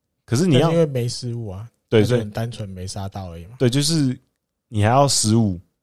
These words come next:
Speaker 1: 而且失误完之后你还要觉得说，哎，他这个如果你没失误应该可以接到。
Speaker 2: 因为，对啊，因为记录是一定要这样记，因为如果你，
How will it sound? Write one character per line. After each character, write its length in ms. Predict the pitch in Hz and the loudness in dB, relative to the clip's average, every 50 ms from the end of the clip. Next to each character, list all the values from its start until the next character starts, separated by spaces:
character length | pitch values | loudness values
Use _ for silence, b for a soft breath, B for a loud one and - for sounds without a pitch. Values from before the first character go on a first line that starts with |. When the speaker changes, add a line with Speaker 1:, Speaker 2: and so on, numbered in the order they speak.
| _ _ - | _ _ -2
Speaker 1:
而 60 | 147 | 0
且 40 | 151 135 | 2 2
失 200 | - - - 165 | 2 2 4 4
误 80 | 170 | 4
完 180 | 151 131 117 113 | 6 4 4 2
之 60 | 117 | 2
后 60 | 131 | 2
你 100 | 127 113 | 2 2
还 60 | 101 | 2
要 160 | 98 107 117 117 | 2 2 0 0
觉 180 | 110 107 104 | 0 0 0
得 60 | 101 | 0
说， 120 | 98 101 113 | 0 0 -2
哎， 100 | 139 139 | -4 -6
他 180 | 127 - 131 127 | -6 -6 -8 -8
这 100 | 123 135 | -6 -6
个 80 | 117 | -6
如 120 | 107 98 104 | -6 -4 -4
果 80 | 110 | -4
你 60 | 104 95 | -2 -4
没 120 | 90 90 | -4 -4
失 160 | - - 104 | -6 -4 -2
误 100 | 104 104 | -2 -2
应 80 | 101 98 | -2 -2
该 140 | 98 98 95 | -2 -4 -4
可 100 | - 95 | -4 -6
以 60 | 87 | -8
接 160 | - - 85 | -8 -10 -12
到。 180 | 78 85 80 90 - _ _ _ _ _ _ | -10 -10 -12 -14 -16 _ _ _ _ _ _
Speaker 2:
因 100 | - 175 | -6 -4
为， 180 | 160 151 135 127 _ _ _ _ | -2 -2 -4 -6 _ _ _ _
对 160 | - 151 131 | -2 0 2
啊， 80 | 123 143 | 2 2
因 60 | 180 | 0
为 60 | 175 | 0
记 240 | 160 - - 202 190 | -2 -2 0 0 2
录 120 | 175 170 165 | 4 2 2
是 160 | - - 185 | 2 0 -4
一 80 | 156 | -4
定 140 | 151 139 151 | -2 0 2
要 100 | 151 139 | 2 2
这 80 | 139 156 | 2 2
样 140 | 147 131 131 | 0 0 -2
记， 140 | - 143 | -4 -6
因 100 | 127 123 | -4 -2
为 80 | 151 190 | -2 0
如 140 | 196 196 165 | 0 2 2
果 100 | 156 147 | 2 2
你， 240 | 127 123 117 113 | 2 0 -4 -6